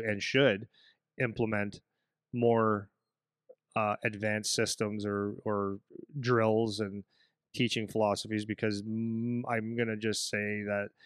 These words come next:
'cause of the talent level and, uh, the seriousness of that organization, that's what's expected.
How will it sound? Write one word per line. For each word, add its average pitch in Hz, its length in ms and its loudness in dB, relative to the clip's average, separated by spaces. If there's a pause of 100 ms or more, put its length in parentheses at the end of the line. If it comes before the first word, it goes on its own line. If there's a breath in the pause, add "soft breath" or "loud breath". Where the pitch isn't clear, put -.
(260 soft breath)
'cause 107 160 0
of 104 80 -2
the 98 80 -4
talent 110 420 0
level 107 380 0
and, 101 260 -4 (580 soft breath)
uh, 110 240 -4
the 110 100 -4
seriousness 110 720 0
of 110 180 -4
that 104 180 0
organization, 104 880 0
that's 104 260 -2
what's 110 160 -6
expected. 131 600 -2